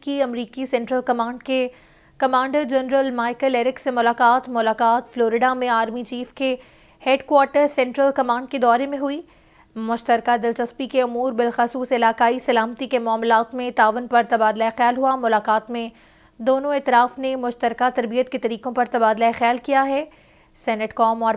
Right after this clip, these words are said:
पाक फ़ौज के दरमियान तरबियती मामलात को बढ़ाने की ज़रूरत का इआदा किया गया। आर्मी चीफ ने दौरे के दौरान सेनेट कॉम ज्वाइंट ऑपरेशन सेंटर का भी दौरा किया है।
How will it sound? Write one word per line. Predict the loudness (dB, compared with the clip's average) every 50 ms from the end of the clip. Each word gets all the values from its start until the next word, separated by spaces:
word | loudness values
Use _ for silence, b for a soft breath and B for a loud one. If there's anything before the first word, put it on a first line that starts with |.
| 0
पाक | 0 0 0 0 -2
फ़ौज | -2 0 0 0 -2 -4
के | -6 -4
दरमियान | -4 -4 -4 -4 -6 -6 -6 -6 -6
तरबियती | -6 -6 -4 -6 -6 -8 -8 -6 -8 -6 -4
मामलात | -4 -4 -2 -2 0 0 0 -2 -2
को | -4 -2
बढ़ाने | 0 0 0 0 -2 -6 -8 -10 -10
की | -8 -8 -6 -6 -6
ज़रूरत | -4 -4 -4 -4 -2 -2 -4 -4 -4 0
का | 0 2 2 2 0 0
इआदा | -2 -2 -2 -2 -2 -4 -4 -6
किया | -6 -8 -6 -4
गया। | -2 -2 -2 -2 B B B B B B B B B B
आर्मी | 4 4 4 4 0 -4 -10
चीफ | -10 -10 -10 -10 -10 -8
ने | -8 -8 -6 -8 -6
दौरे | -2 0 0 0 0 -2
के | -4 -2
दौरान | 0 0 0 0 -2 -6 -8 -8
सेनेट | -8 -8 -6 -6 -6 -6
कॉम | -4 -2 -2 -2 -2 -6 -8
ज्वाइंट | -8 -6 -6 -6 -6 -6 -6
ऑपरेशन | -6 -6 -6 -8 -8 -8 -10
सेंटर | -8 -8 -8 -6 -6 -8 -4
का | -2 -2 -2
भी | -2 -4 -8 -10 -10 -8
दौरा | -6 -6 -6 -4 -6 -6 -8
किया | -10 -10 -10 -8
है। | -8 -8 -8 -8